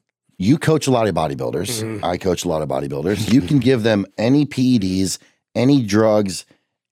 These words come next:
Speaker 1: any diet, any training philosophies, and it just doesn't happen.
Speaker 2: I know.
Speaker 1: It just doesn't happen.
Speaker 2: It's sad.
Speaker 1: And that's okay.
Speaker 2: It is.
Speaker 1: 'Cause we're not all meant to be the same.
Speaker 2: Yeah.
Speaker 1: You have to figure out what you're meant here, what you're meant to do here.
Speaker 2: Yeah.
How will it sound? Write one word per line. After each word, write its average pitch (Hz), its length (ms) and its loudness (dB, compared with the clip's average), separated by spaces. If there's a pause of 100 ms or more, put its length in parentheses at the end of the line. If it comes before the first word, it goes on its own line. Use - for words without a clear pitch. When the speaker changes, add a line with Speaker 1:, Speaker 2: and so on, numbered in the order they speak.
(120)
Speaker 1:
any 143 240 2
diet, 98 440 2
any 117 220 2
training 104 320 0
philosophies, 87 640 -2 (140)
and 92 180 0
it 147 140 0
just - 220 0 (180)
doesn't 73 320 0
happen. - 280 -2
Speaker 2:
I - 160 0
know. - 380 -2 (240)
Speaker 1:
It 185 80 0
just 131 240 0
doesn't 85 280 -2
happen. 69 240 -2
Speaker 2:
It's 104 120 -2
sad. - 460 -4 (200)
Speaker 1:
And 175 120 4
that's 226 200 2
okay. 220 500 0
Speaker 2:
It 123 120 2
is. - 260 -4 (440)
Speaker 1:
'Cause 139 200 0
we're 175 140 4
not 202 160 4
all 190 140 4
meant 156 220 2
to 143 60 -4
be 127 100 2
the 104 100 4
same. 95 340 -2
Speaker 2:
Yeah. 110 180 -2 (800)
Speaker 1:
You 107 140 2
have 170 160 2
to 107 80 -2
figure 110 340 2
out 95 200 2
what 90 500 0 (240)
you're 90 260 0
meant 85 400 0
here, 78 300 -4
what 110 280 0
you're 101 140 4
meant 90 320 2
to 80 80 -6
do 76 260 -2
here. - 360 -8
Speaker 2:
Yeah. 104 160 -6